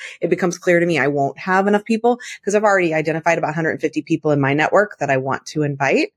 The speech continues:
and have it be an event that feels really purposeful and meaningful for them versus, like, let me just throw it out to everyone and whoever comes, comes, and they may or may not be a good fit for the networking a-, angle. I don't know if that's a good idea or a bad idea, but I am thinking strategic-,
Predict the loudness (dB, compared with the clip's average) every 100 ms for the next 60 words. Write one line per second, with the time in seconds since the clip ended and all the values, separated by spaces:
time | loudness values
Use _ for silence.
0 | -20 -20 -20 -20 _ _ -2 -2 0 0
1 | 2 0 0 0 2 0 0 0 0 0
2 | -2 -2 -2 2 2 2 0 -4 -4 -2
3 | 0 2 0 -2 -2 -2 0 2 2 2
4 | 0 -2 -2 2 2 0 -2 -2 -2 0
5 | 2 4 2 2 -2 0 2 2 2 0
6 | 0 0 -4 -6 -10 _ 2 2 0 -2
7 | -2 0 0 2 2 2 4 2 2 2
8 | 0 0 2 2 2 2 0 _ -4 -2
9 | -2 -2 0 2 2 2 0 -2 -2 -4
10 | -4 0 2 2 0 -14 -18 -16 -14 -16
11 | -20 _ _ _ _ 0 2 2 -2 0
12 | 2 4 4 4 4 4 4 2 2 2
13 | 2 0 -2 -6 -6 -6 -6 -4 -2 -2